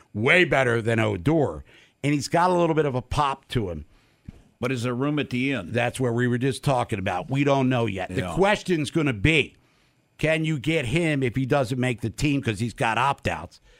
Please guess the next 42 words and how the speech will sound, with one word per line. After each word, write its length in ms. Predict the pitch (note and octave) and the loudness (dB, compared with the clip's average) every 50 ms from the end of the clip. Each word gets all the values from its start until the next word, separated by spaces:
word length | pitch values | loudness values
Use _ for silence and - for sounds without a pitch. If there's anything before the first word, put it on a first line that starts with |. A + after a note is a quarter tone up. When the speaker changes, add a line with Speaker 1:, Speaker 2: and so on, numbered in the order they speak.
| _ _ _ _ _ _ _ | _ _ _ _ _ _ _
Speaker 1:
If 180 | - D3+ C#3+ - | -4 -4 -2 -2
he 100 | D3 D3+ | -2 0
doesn't 320 | C#3 D3 D3 C3+ A2+ C#3+ | 0 0 0 0 0 0
make 220 | C3 C3 C3 B2 - | 0 0 0 0 -2
the 80 | A#2+ | -4
team 360 | G#2+ - - C#3 C3+ C3 A#2+ A#2 | -4 -2 -2 0 0 0 0 -2
out 120 | A2+ G#2+ | -2 -4
of 60 | G2 | -6
Sarasota, 800 | - - D3 B2 A2 G2+ - - - F#3 F3+ E3+ D3 B2+ B2+ C3+ D#3+ | -4 -4 -4 -4 -4 -4 -6 -2 2 2 4 4 2 2 0 -2 -2
which 220 | F#3 E3 - - | -4 -4 -4 -4
it's 160 | D3+ A#2+ - | -6 -4 -4
a 40 | C#3+ | -2
long 340 | B2+ B2+ C3+ C#3+ C#3 B2+ A2+ | 0 0 2 2 2 0 -2
shot 360 | - - C3+ A#2 A2 G2+ - | -4 -4 -2 -2 -2 -2 -4
to 60 | G#2+ | -4
do, 400 | G#2 G2+ C#3+ D3+ C#3+ B2+ G#2 F#2+ - _ - _ _ _ _ _ _ _ _ _ _ _ _ | -2 0 2 2 2 0 -2 -4 -10 _ -20 _ _ _ _ _ _ _ _ _ _ _ _
will 140 | - C3 C3+ | -2 0 2
he 160 | B2+ C3+ C3+ | 2 2 2
go 180 | B2 C3 C3 B2+ | 2 2 2 4
to 80 | A#2 A#2 | 2 2
Norfolk 640 | A#2 B2+ C3+ C3 C3 - B2 A#2 A2+ A2+ - - | 2 2 2 2 2 0 0 0 0 0 -2 -4
and 140 | A#2 G#2+ A2 | -4 -2 0
then 180 | A2 A2 A2 G#2 | 0 0 -2 -2
bide 340 | - - B2 A2 A2 G#2+ G2 | -2 -2 0 0 0 0 -2
his 180 | G#2 F#2+ - | -4 -4 -2
time 360 | - - B2 G#2+ G#2+ G#2+ G2+ G2 | 0 0 2 2 2 0 -2 -4
and 100 | F#2+ F#2+ | -4 -4
wait 220 | G2+ G2+ F#2+ - | -4 -4 -4 -4
for 100 | - G#2+ | -4 -4
an 100 | G2 F#2 | -4 -4
opportunity 640 | F#2 F#2+ F#2 - F2+ E2 - G#2+ G2+ F2 D#2 D2+ D#2 | -4 -4 -4 -6 -8 -6 -4 -4 -4 -4 -6 -10 -10
to 100 | D2 C#2+ | -12 -14
come 260 | D2+ - - E2+ C#2 C2 | -10 -8 -8 -8 -8 -10
up? 120 | - - - | -14 -16 -16
Speaker 2:
Yeah. 280 | - - E2 D#2 D2 - - - - - _ _ _ - | -16 -14 -14 -14 -14 -16 -16 -18 -20 -20 _ _ _ -8
All 200 | - F#2+ A2+ C3 | -4 -2 -2 -2
the 80 | B2 | -2
young 240 | G#2 A2 A#2+ C#3+ D3+ | -2 -2 -2 -2 -2
guys 240 | C#3 A2+ F#2+ F#2 - | -4 -4 -6 -6 -8
seem 220 | - - A2+ A2 | -8 -6 -6 -6
to 60 | G#2 G2+ | -6 -6
be 300 | F#2 G#2 F#2+ - - | -4 -4 -6 -6 -8